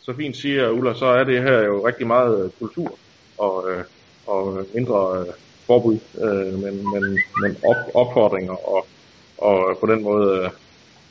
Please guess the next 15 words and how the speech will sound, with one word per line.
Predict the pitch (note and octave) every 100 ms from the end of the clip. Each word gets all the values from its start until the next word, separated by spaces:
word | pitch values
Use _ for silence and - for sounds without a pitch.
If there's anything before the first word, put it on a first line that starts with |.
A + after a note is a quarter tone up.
| _
forhåbentlig, | A2+ D#3 G3+ A#2+ G2 - _ _ A2+
øh, | G#2 G2+
vejen | B2 A#2+ -
hen | A#2
til, | A#2 A#2 G#2+
at | F#2 - _ _ _ -
vi | G#2+
bliver | A#2 A#2 F#2+ - _ _ _ -
røg- | A2 -
og | G2
tobaksfri | G2+ A2 - G2 - _
på | F#2
et | -
tidspunkt. | G2 - _ _ _ _ _ _ _ _ _ _ _ _ _ _ _
Godt. | C#3 E3+